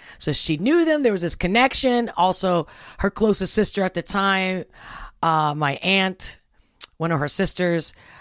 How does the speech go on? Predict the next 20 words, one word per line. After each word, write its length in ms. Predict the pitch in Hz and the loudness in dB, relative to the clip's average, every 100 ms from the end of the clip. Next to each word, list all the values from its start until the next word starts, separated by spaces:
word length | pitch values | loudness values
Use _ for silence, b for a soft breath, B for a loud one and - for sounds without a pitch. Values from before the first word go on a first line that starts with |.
| B | B
was 160 | 185 185 | -2 2
living 240 | 202 196 | 4 2
in 120 | 185 | 2
this 160 | 151 139 | -2 -2
town. 640 | - 196 202 202 202 196 - | 0 2 2 2 0 -2 -6
It 40 | 139 | -8
was 160 | 139 | -2
right 200 | 165 175 | -2 -2
side 180 | - 151 | -2 -2
of 60 | 151 | -2
Salamanca, 720 | 156 139 208 254 240 226 220 | -2 2 2 2 4 4 4
if 100 | 220 | 2
you're 80 | 180 | -2
familiar 380 | 170 170 180 165 | -2 0 2 2
with 120 | 156 | 0
Spain. 500 | - 208 208 208 202 B B B B | 0 0 0 0 -2 B B B B
And 140 | - 202 | -4 0
here 160 | 214 | 2
I 100 | 196 | 2
was 500 | 185 175 165 156 - | 2 2 2 0 -6